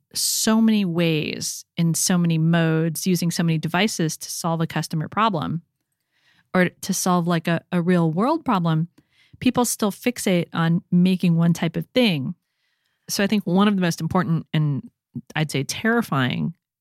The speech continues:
exercises is before starting to sketch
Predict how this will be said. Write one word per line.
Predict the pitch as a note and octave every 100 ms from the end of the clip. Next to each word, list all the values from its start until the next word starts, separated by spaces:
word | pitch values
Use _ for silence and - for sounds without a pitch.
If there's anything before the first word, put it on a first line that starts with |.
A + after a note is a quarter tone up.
| _ _
exercises | C4 - C#4 F3+ D3 - - - -
is | E3+ D#3+
before | - E3+ - A#3 C4+ C#4 A3+ G#3 _ _ _ _
starting | - - - E3 F3 E3 E3+
to | -
sketch | - - - E3 C#3+ - - -